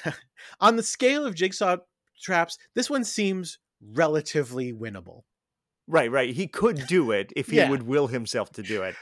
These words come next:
Speaker 1: Right,
Speaker 2: Yeah,
Speaker 1: right.
Speaker 2: yeah. So he's, he's in essentially, like, it's kind of a reversal of the bear trap from, from the first movie, except it says, like, it,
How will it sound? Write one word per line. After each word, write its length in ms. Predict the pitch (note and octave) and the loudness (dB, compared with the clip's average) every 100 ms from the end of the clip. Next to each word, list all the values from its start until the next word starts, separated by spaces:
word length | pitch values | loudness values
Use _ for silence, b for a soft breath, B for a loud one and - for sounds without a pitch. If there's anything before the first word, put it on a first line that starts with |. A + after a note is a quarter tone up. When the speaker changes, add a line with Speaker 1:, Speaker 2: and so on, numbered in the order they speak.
| - | -4
Speaker 1:
Right, 280 | D#3+ - - | -2 -2 0
Speaker 2:
Yeah, 160 | D#3 | 4
Speaker 1:
right. 80 | B2 B2 - | 4 2 -2
Speaker 2:
yeah. 340 | C3+ - B2+ C3+ | -10 -16 -18 -4
So 100 | G#3 | -2
he's, 240 | G#3 B3 F3+ | 0 0 0
he's 240 | B3+ A3+ | 0 2
in 200 | A3 G3 | 0 0
essentially, 760 | E3+ D#3+ E3 D#3 E3+ D3 C#3+ - | -4 -2 -2 -4 -4 -4 -4 -6
like, 220 | C#3 C3+ - b b b _ _ _ _ - | -4 -4 -4 b b b _ _ _ _ 2
it's 200 | F#3 - | 2 2
kind 300 | F3 A#3+ G#3+ | -2 0 0
of 120 | G3 | 0
a 40 | |
reversal 760 | E3+ D#3 B2+ B2+ D3 - D3 C3+ | 0 -2 -2 -2 -2 -4 -4 -2
of 220 | A#2 G#2 | -4 -4
the 80 | G#2+ | -10
bear 260 | F2+ G2+ G#2 | -4 -4 -4
trap 480 | - A2 G#2 - - _ - | -6 -4 -2 -4 -14 _ -8
from, 180 | A#2+ | -6
from 240 | G#2 A#2+ G#2 | -6 -10 -10
the 60 | F#2 | -10
first 280 | A#2+ A2 A#2 | -10 -10 -8
movie, 300 | A2 G#2 G#2 | -8 -6 -6
except 380 | G2+ C3 G#2 | -6 -8 -6
it 120 | A#2 - | -10 -8
says, 180 | B2 G#2 | -8 -6
like, 160 | A#2 | -6
it, 200 | G#2+ A#2+ | -6 -12